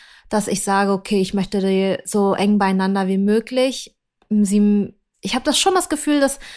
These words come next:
wir die Zeit mit ihr so richtig genießen und auch, ähm, das,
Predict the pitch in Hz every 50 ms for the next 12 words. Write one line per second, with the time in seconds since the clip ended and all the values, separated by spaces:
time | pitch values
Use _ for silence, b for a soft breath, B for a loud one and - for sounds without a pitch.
0 | B B B B - 247 247 240 240 240 226 240 233 233 - 247 240 247 240 240
1 | 233 214 - 233 233 220 233 208 240 240 - - 247 202 - - - 226 226 226
2 | 247 277 302 311 294 - 269 254 247 240 226 - - 202 202 202 202 208 196 -
3 | - - 202 202 202 208 208 202 - - - - 214 202 196 196 196 202 196 190
4 | 190 - _ - 208 202 - - - -